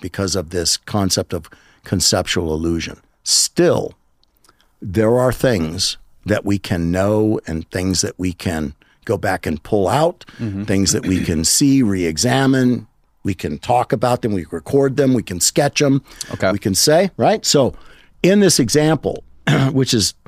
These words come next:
Speaker 1: not necessarily a really good remote viewing example, it's just showing you that, you know, they're basically, all that shit you see on there is, like, seven different people. That's the thing that seven different people did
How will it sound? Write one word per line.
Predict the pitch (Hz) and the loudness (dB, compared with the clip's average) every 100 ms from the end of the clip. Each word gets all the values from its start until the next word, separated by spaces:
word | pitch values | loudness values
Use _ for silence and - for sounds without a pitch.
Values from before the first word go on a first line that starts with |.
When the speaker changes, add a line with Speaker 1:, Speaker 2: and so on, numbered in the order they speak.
| - | -4
Speaker 1:
not | 185 190 151 | -2 0 0
necessarily | 127 127 - 127 107 82 | 2 2 0 2 2 0
a | |
really | 82 98 85 | 0 0 -2
good | 71 104 101 82 | -2 0 0 0
remote | 85 82 80 | -2 -2 0
viewing | 135 151 95 | 0 2 0
example, | 80 95 85 82 | -2 -4 -4 -2
it's | 85 - | -2 0
just | - | 0
showing | - 160 147 | 2 2 2
you | 101 80 | 0 -2
that, | 78 85 - - - - - - _ | -2 -2 -2 -8 -20 -20 -20 -20 _
you | 120 | 0
know, | 92 92 - _ - | 2 0 -6 _ -2
they're | 110 | 0
basically, | 104 170 - - 120 113 - - | 2 2 2 2 0 0 -4 -2
all | 147 185 | 2 2
that | 175 | 2
shit | 147 160 - | 2 0 2
you | |
see | 120 - 127 | 2 2 4
on | 131 | 4
there | 147 156 | 2 2
is, | 117 | 2
like, | 101 - | 0 0
seven | - 135 131 135 123 | 2 2 2 2 2
different | 113 110 110 - | 0 0 -2 -2
people. | - 98 - 50 - _ - _ - - - _ | -4 -4 -4 -14 -16 _ -20 _ -20 -20 -20 _
That's | - 180 - | 0 2 2
the | 196 | 0
thing | 175 175 165 120 | 2 2 4 4
that | 120 - | 2 0
seven | - - 170 165 170 165 170 _ | 0 2 4 4 4 2 0 _
different | 107 139 131 127 | -2 0 0 -2
people | - 131 107 - | 0 0 0 -4
did | 78 123 107 85 80 | 0 0 2 -2 -6